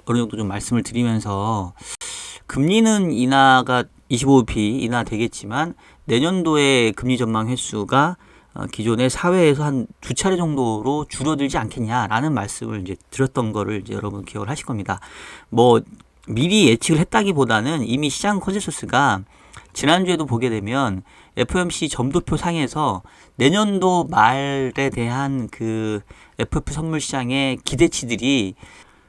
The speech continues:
지난주에 이미 그 금리 전망의 그 상단이, 어, 실질적으로 한 사 퍼센트 전후에서 형성이 되고 있었기 때문에, 어, 아마도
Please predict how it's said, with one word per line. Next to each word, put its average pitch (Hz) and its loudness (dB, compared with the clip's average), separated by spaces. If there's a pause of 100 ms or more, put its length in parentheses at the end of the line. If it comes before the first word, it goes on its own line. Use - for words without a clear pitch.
(140)
지난주에 170 6
이미 127 2 (360)
그 113 0
금리 151 2
전망의 123 2
그 - -8
상단이, 131 0 (460)
어, - -12 (320)
실질적으로 135 0
한 123 0
사 147 -4
퍼센트 185 -2
전후에서 127 0
형성이 151 -2
되고 113 -2
있었기 110 -6
때문에, 120 -2 (640)
어, - -12
아마도 123 2